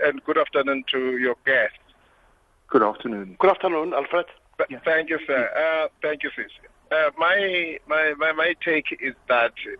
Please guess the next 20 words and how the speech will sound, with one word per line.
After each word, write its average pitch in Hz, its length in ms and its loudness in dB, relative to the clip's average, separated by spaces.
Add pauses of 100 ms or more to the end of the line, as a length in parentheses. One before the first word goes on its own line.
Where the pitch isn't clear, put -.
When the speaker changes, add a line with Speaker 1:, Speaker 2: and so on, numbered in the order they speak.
(240)
Speaker 1:
um, 127 680 0 (640)
if 381 200 4
we 415 80 6 (100)
could 160 200 0 (640)
first 139 280 6 (180)
be 131 140 4
realistic, 123 720 0 (800)
uh, 123 120 4
about 120 400 2
issues, 123 340 -4 (920)
Speaker 2:
Mm. 127 140 -8
Speaker 1:
then 139 580 4 (160)
we, 135 240 -2 (120)
after 151 440 2 (680)
being 139 220 4
realistic, 127 760 2 (420)
when 127 240 4
we 135 100 4
finish 143 320 2 (380)
that 127 180 6